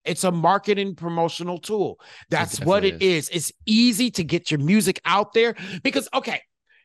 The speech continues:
Speaker 1: here's
Speaker 2: Very
Speaker 1: why.
Speaker 2: easy.
Speaker 1: It's, okay, here's why. And we, it's just, we're talking about this, and I'm,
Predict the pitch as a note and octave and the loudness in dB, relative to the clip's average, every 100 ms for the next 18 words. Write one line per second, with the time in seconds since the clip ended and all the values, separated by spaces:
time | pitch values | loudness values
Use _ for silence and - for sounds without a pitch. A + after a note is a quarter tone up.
0 | - D4 E4+ F4+ C4 C4+ B3+ - F#2+ F2 | -2 2 4 2 0 2 2 0 -4 -8
1 | E2+ F2 _ _ - C#4 - - - F4 | -16 -18 _ _ -2 -2 -2 -10 -6 -4
2 | - G3 D3 _ _ _ _ D#4 C#4 G#4 | -2 -4 -6 _ _ _ _ 2 4 4
3 | - C#4+ B2 - _ _ _ _ _ _ | 2 0 -2 -8 _ _ _ _ _ _
4 | _ _ _ C#4+ C#4 D4+ F4+ C#4+ - D#4 | _ _ _ 0 4 4 4 0 -2 -4
5 | C4 C4+ - E4+ F4+ D4+ A#3 A3+ G#3+ G#3+ | -2 -4 2 2 2 -2 0 0 0 -2
6 | G#3 G#3+ G3+ | -2 -4 -4